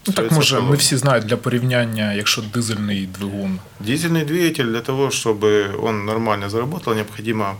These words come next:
Speaker 2: по минимуму прохладную погоду до двадцати двадцати пяти минут прогревать.
Speaker 1: Мгм.
Speaker 2: Прогревается оно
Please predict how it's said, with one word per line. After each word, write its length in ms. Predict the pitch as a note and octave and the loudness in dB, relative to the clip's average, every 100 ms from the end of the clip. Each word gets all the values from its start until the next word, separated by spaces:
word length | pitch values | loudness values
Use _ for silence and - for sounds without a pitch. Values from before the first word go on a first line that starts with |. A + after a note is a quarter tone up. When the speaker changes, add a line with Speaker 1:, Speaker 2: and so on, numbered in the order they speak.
| - | -10
Speaker 2:
по 100 | G2+ | -8
минимуму 720 | G#2 B2+ C#3 A2+ G#2 G2 F#2 F2+ - - - - - - | -4 -4 -4 -4 -4 -6 -10 -14 -20 -20 -20 -20 -20 -10
прохладную 520 | - - G#2 F#2 F#2 | -8 0 0 0 -2
погоду 440 | F#2 G2+ A#2+ C#3+ G2+ | -8 -6 -4 -4 -6
до 180 | G2 F2+ | -6 -8
двадцати 440 | G2 G#2 - C#3+ | -8 -10 -8 -8
двадцати 360 | B2 G2 - G#2 | -6 -8 -8 -12
пяти 240 | - G#2+ | -12 -12
минут 220 | G2+ A2+ | -10 -10
прогревать. 640 | G#2 G#2+ G2 F#2+ E2+ - - - - - - | -8 -8 -6 -8 -10 -12 -20 -20 -20 -20 -12
Speaker 1:
Мгм. 280 | A2 G#2 G#2 - - - - - - - - - - - | -8 -6 -8 -12 -16 -14 -14 -18 -20 -20 -20 -20 -20 -12
Speaker 2:
Прогревается 680 | - G2+ A#2 D3 F#3 E3 B2 | -6 -2 2 4 2 0 0
оно 500 | A#2 C#3 C#3+ B2 A#2 | 2 2 2 0 -4